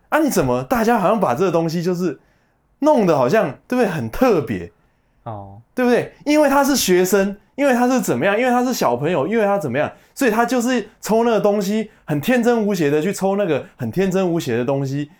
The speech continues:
Speaker 1: 哦，你就觉得应该这个人的权益要明显的，哦，给他那个保护好什么的。
Speaker 2: 对啊。难道不是吗？
Speaker 1: 我，我，你知道，因为我不是，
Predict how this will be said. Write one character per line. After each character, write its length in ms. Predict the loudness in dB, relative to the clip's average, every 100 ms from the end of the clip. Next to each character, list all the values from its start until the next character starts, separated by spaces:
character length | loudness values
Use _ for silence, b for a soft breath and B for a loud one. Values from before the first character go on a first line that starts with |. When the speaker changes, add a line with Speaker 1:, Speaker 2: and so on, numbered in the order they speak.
| b b
Speaker 1:
哦， 280 | -2 -2 b b b b -6
你 100 | 0
就 140 | 2
觉 180 | 2 4
得 300 | 4 2 -2 -2
应 160 | 0 2
该 260 | 4 2 -2 _
这 120 | -2 2
个 80 |
人 200 | 4 4
的 140 | 2 0
权 320 | 2 0 2
益 240 | -2 -4 -8 b
要 180 | 0 2
明 340 | 2 0 0
显 240 | 0 -2 0
的， 280 | -2 -4 -10 -4
哦， 240 | -4 -4 -4
给 200 | -2 0
他 180 | 0 0
那 100 | 0
个 120 | 0
保 280 | 0 0 0
护 220 | -2 -2
好 300 | -4 -10 -12 _ -6
什 140 | -2
么 160 | 0 0
的。 140 | -2
Speaker 2:
对 0 |
啊。 80 | -6 b b b b b b b b b _ _ _ _ _ -10
难 220 | -2 0
道 220 | 2 2
不 140 | 0 2
是 40 |
吗？ 60 | 6
Speaker 1:
我， 260 | 6 6
我， 260 | 4 0 -6 _
你 160 | 0 2
知 80 | 4
道， 300 | 4 4 0 -2
因 140 | 2
为 80 | 2
我 260 | 4 2 2
不 220 | 0 -2
是， 640 | 0 0 2 2 0 -6